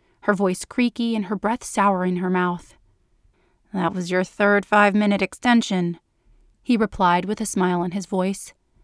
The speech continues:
"One more and we'll be late for work." "Nobody notices what time we get there," she retorted, eyes still closed and halfway back to sleep.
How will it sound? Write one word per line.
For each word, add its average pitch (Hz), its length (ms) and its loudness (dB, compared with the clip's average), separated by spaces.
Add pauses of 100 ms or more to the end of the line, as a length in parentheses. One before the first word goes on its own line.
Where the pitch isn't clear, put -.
(480)
"One 208 280 0
more 202 280 4
and 170 140 0
we'll 185 120 0
be 180 160 -2
late 190 240 -2
for 190 120 -4
work." 202 480 -6 (1080)
"Nobody 240 560 -4
notices 202 520 -4
what 240 160 -10
time 220 320 -4
we 185 120 -2
get 180 260 -2
there," 180 360 0 (380)
she - 200 0
retorted, 180 540 0 (500)
eyes 208 260 2
still 196 260 2
closed 214 460 -2
and 185 140 -4
halfway 214 360 -2
back 196 260 0
to 180 120 -4
sleep. 196 400 -4